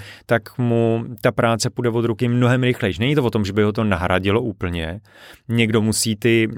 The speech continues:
eh, věci zadávat, musí vědět, co chtít, ale ohromně zvýší tu produktivitu.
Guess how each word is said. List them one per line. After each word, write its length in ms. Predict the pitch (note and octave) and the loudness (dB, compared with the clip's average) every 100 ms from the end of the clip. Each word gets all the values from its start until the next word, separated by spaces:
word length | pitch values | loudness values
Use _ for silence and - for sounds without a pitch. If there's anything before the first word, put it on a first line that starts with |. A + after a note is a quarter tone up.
| A2+ | -2
eh, 100 | G#2+ G2+ G2+ G2+ G2 | 0 0 -2 -2 -4
věci 320 | G2+ G#2 B2 | -4 -2 -2
zadávat, 460 | A2 G#2 G2+ G#2 G#2+ | 0 2 2 2 0
musí 280 | G#2+ - G#2+ | -4 -4 -4
vědět, 320 | G2+ G#2+ G#2 | -2 -4 -2
co 100 | A#2 | -6
chtít, 380 | - F2+ F2 G2+ - - - - | -6 -10 -10 -12 -20 -20 -14 -2
ale 500 | B2 A2+ A2 A2 A2 _ D#3 | 0 2 2 0 -2 _ 0
ohromně 600 | A#2 A2 A#2+ A#2 A#2 A2+ | 2 2 2 2 0 0
zvýší 320 | G#2+ G2+ A#2 | 0 0 -2
tu 120 | A#2 | -2
produktivitu. 720 | G#2+ A2 A#2 - G2 F2+ E2 | -2 -2 -2 -2 -2 -2 -6